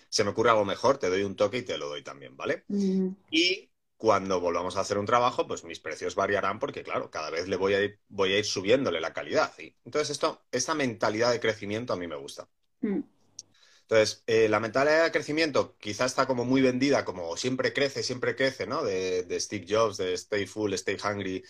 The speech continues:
Speaker 1: y siempre ir a por más, ir a por más.
Speaker 2: Sí.
Speaker 1: Pero mentalidad de crecimiento también es saber dónde estás, que es coger y decir, "Mira, ahora estoy aprendiendo, ahora estoy empezando, y estas son mis precios, estas son mis tarifas ahora". Y luego
Speaker 2: Mm.
Speaker 1: habrá otras, no pasa nada.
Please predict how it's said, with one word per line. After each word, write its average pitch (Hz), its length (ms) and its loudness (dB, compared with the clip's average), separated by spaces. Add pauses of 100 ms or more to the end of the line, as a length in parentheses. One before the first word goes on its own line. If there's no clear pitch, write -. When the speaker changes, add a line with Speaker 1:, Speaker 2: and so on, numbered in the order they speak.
(220)
Speaker 1:
y 101 80 -6
siempre 104 340 2
ir 110 80 4
a 110 80 4
por 98 140 4
más, 117 240 -2
ir 110 80 2
a 107 80 2
por 107 120 4
más. 147 260 -2 (260)
Speaker 2:
Sí. 190 80 2
Speaker 1:
Pero 117 100 4
mentalidad 113 380 2
de 156 80 0
crecimiento 135 480 0
también 113 240 -2
es 123 100 0
saber 98 280 2
dónde 87 180 -4
estás, - 480 -10
que - 80 -12
es 95 80 -10
coger 110 220 -2
y - 40 2
decir, 90 160 -6
"Mira, 90 160 -4
ahora 123 140 2
estoy - 180 -4
aprendiendo, 87 500 -4
ahora 104 120 2
estoy 104 200 -4
empezando, 90 680 -4
y 110 140 -4
estas 135 320 -2
son 123 260 0
mis 107 200 -4
precios, 127 440 0
estas - 200 -4
son 127 120 -4
mis 110 100 -6
tarifas 127 540 -4
ahora". 80 340 -4 (920)
Y 98 80 -8
luego 156 220 4
Speaker 2:
Mm. 165 80 2
Speaker 1:
habrá 90 220 -2
otras, - 280 -18
no 90 60 -20
pasa - 200 -6
nada. 65 220 -16